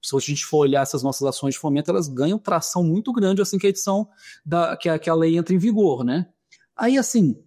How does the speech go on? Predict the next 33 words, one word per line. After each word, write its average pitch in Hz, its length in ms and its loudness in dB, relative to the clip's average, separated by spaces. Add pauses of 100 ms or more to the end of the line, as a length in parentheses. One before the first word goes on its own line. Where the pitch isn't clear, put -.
(400)
a 196 160 0
lei 247 340 4
entrar 196 320 0
em 185 60 2
vigor 165 300 2
por 185 140 -4
si 196 120 -2
só 190 240 -2
também, 190 320 0
Márcio, 185 300 0
eu 170 60 0
acho 170 160 -4
que - 60 -6
ela 190 220 -2
diria 180 340 0
pouco. 180 480 0 (140)
Eu 170 220 4
acredito 180 640 0
muito 196 460 2
que - 120 -20
quando 185 200 0
a 170 40 0
gente 180 200 -4
começou 196 640 -2
a 277 100 -2
ver 175 240 4
os 143 180 0
grandes 214 500 0
casos 160 800 -4
de 147 140 -8
corrupção 151 760 -4 (220)
sendo 156 340 0
descobertos, 139 960 -6